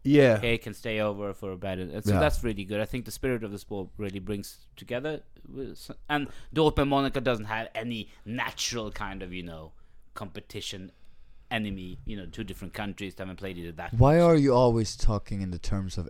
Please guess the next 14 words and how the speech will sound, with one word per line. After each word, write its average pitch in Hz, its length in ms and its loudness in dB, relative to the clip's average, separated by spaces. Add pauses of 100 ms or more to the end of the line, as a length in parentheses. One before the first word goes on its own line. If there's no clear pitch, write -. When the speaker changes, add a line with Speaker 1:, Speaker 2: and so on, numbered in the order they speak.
Speaker 3:
enemies? 85 800 -8 (420)
Speaker 2:
Because 85 400 -10
you're 131 180 -4
in 135 60 -4
front 76 240 -12
of 73 60 -14
me. 76 160 -16 (320)
Speaker 3:
Oh 82 260 -4
my 52 120 -12 (140)
God, - 280 -14
this - 420 -12
guy - 160 -12 (180)
is - 220 -14 (400)
Speaker 1:
So, 160 800 12